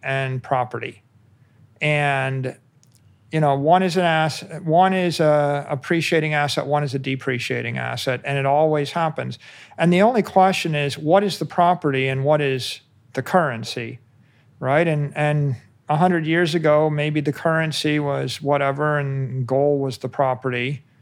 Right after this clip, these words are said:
And, uh, then for a while, the property was sovereign debt.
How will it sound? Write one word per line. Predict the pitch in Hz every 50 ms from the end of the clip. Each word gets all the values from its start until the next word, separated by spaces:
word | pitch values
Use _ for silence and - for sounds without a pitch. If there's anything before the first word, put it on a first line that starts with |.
| _ _ _ _ _ _ _ _ -
And, | 156 151 151 147 147 147 143 147 139
uh, | 147 147 143 143 143 139 135 127 - - - - -
then | 139 151 151 156 160 160 160 156 151 147
for | 131 - - 160 156
a | 151
while, | 143 143 143 147 151 160 160 156
the | 147 147
property | - - 156 147 147 143 - 156 147 143
was | 139 139 139 135 123
sovereign | - - 151 139 139 135 139 139 139 131
debt. | 127 135 127 131 135 - - - -